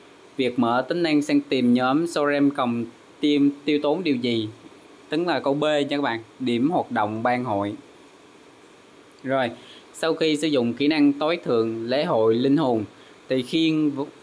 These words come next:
khi khiên vẫn còn tồn tại, đây mình sẽ nhận bao nhiêu sát thương cho đồng minh của mình? <clears throat> Thì cái này là bắt buộc là phải, ờ, vào xem lại rồi các bạn.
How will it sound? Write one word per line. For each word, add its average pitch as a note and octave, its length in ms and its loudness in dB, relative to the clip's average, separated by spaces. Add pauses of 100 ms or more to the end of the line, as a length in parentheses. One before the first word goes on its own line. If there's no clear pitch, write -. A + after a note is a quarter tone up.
(140)
khi D3+ 140 0
khiên D3+ 220 2
vẫn C3 180 2
còn B2+ 280 -2
tồn B2 240 -4
tại, A2 260 -2 (720)
đây D#3 200 -2
mình D3+ 160 0
sẽ D#3 160 -2
nhận C3 320 0
bao C#3+ 220 0
nhiêu C#3+ 340 4
sát E3 280 -6
thương C#3+ 320 2
cho C3+ 480 -2
đồng A#2+ 240 0
minh C3 300 0
của C3+ 60 -2
mình? B2 220 0 (320)
<clears throat> G3 40 -2 (1600)
Thì A#2+ 140 -2
cái C3 100 0
này B2+ 300 0
là A2 800 -2
bắt D3+ 180 -4
buộc B2 240 0
là A#2 80 -2
phải, A#2 380 -2
ờ, C#3 360 -2
vào A#2+ 300 0
xem C3+ 420 -6 (260)
lại A2+ 260 -2
rồi A2+ 200 -4
các B2 80 -8
bạn. A2+ 200 -4